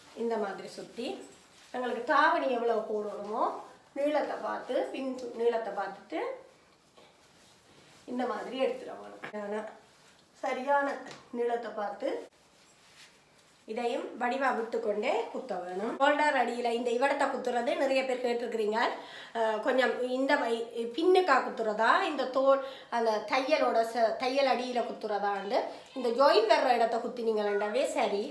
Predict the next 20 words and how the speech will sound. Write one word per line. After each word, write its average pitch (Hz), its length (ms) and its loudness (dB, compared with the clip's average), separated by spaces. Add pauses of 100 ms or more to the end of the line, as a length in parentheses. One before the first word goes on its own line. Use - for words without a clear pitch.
(120)
ஆக 269 160 4 (100)
பின்னுக்கும் 247 500 -4
தள்ளி 208 240 -2
போக 190 260 -6
தேவையில்லை. 185 500 -6 (380)
பிறகு 214 380 -6 (680)
இதை 233 240 -2 (140)
இந்த 226 220 -2
மாதிரி 208 400 -6
நல்ல 220 360 -2
ஃபிட்டா 226 480 -8 (1600)
இதெல்லாம் 208 480 -8
சுருக்காம 202 640 -6 (200)
கொண்டு 220 220 -4
வந்துட்டு, 185 340 -8
அதுக்கு 240 260 -4
பிறகு 208 400 -6 (1200)
கொண்டரைக்கோ 226 520 -4
கூட 208 200 -6 (100)
இதை 262 260 0